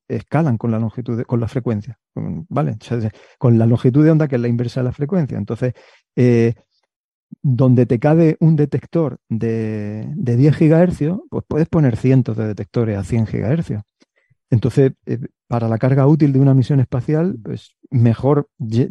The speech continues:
ganar sensibilidad con, acumulando detectores a alta frecuencia. Y luego, lo que hemos demostrado con Quijote es que esas frecuencias bajas las puedes hacer desde tierra,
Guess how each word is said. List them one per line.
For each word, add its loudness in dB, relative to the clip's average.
ganar 2
sensibilidad 0
con, -8
acumulando 2
detectores 0
a 0
alta -4
frecuencia. 2
Y 6
luego, 6
lo 0
que -2
hemos 2
demostrado 0
con -2
Quijote -4
es -8
que -12
esas -6
frecuencias -4
bajas -2
las -2
puedes 0
hacer -2
desde -2
tierra, -6